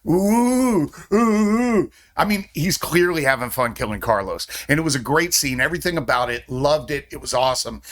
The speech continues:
The only issue I had is Carlos shouldn't have been screaming either because it would have been louder than any other stuff. But anyway, he scrapes it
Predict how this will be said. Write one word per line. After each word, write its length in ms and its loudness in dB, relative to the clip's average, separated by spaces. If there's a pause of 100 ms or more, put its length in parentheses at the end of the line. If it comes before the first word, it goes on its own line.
(160)
The 80 0
only 240 2
issue 280 0
I 140 2
had 360 2 (200)
is 140 -4
Carlos 400 0
shouldn't 200 -2
have 80 -4
been 120 -6
screaming 420 -2
either 300 0 (180)
because 260 0
it 40 0
would 120 0
have 60 0
been 120 -4
louder 300 2
than 100 -6
any 220 -4
other 140 -4
stuff. 580 -6
But 140 2
anyway, 440 0 (160)
he 140 -4
scrapes 500 0
it 220 0